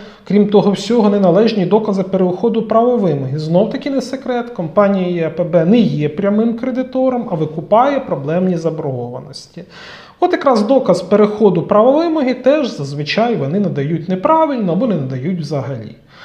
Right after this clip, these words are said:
Але в даному випадку справа була для нас цікавою і унікальною ще й тим, що нам вдалося переконати суд в тому, що докази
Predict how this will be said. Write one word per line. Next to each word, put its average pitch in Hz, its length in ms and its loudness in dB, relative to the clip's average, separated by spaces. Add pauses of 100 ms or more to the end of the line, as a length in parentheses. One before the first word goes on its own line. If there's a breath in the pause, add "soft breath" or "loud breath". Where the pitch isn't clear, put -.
(300 loud breath)
Але 208 240 6
в 175 80 4
даному 311 400 2
випадку 220 400 -2
справа 202 400 4
була 180 280 2
для 175 160 0
нас 185 300 0
цікавою 170 720 2
і 160 400 -2
унікальною 170 720 0
ще - 200 -4
й 165 40 -4
тим, 302 260 -4
що - 240 -2
нам 226 240 2
вдалося 196 400 0
переконати 175 680 0
суд 175 260 -8
в - 100 -18
тому, 294 300 0
що - 300 -4
докази 175 640 0